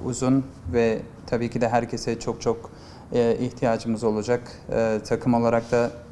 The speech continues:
çok iyi bir performans gösterdik o karşılaşmada. Her oyuncu bizim için çok çok önemli. E, tabii oyuncularım da ellerinden geleni yapmaya çalışıyorlar. Bu şekilde de devam edersek ligde inşallah sezon sonunda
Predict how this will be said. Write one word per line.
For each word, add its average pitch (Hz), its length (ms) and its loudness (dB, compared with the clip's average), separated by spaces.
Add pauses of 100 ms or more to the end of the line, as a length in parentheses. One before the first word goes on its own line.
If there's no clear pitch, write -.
çok - 240 -6
iyi 117 140 0
bir 117 100 0
performans 117 640 0
gösterdik 117 520 -2
o 113 120 4
karşılaşmada. 117 760 0 (560)
Her 135 180 2
oyuncu 131 400 4
bizim 123 240 2
için 117 320 0 (200)
çok 117 240 0
çok 117 220 0
önemli. 117 400 4 (240)
E, 113 260 2
tabii 113 300 0 (160)
oyuncularım 117 600 0
da 117 160 2 (100)
ellerinden 117 520 2
geleni 113 360 2 (420)
yapmaya 117 320 2
çalışıyorlar. 113 600 0 (220)
Bu 131 60 0
şekilde 113 400 -2
de 120 220 4 (120)
devam 120 280 4
edersek 110 440 -2
ligde 120 340 0 (180)
inşallah 113 500 -2
sezon 117 340 0
sonunda 110 460 2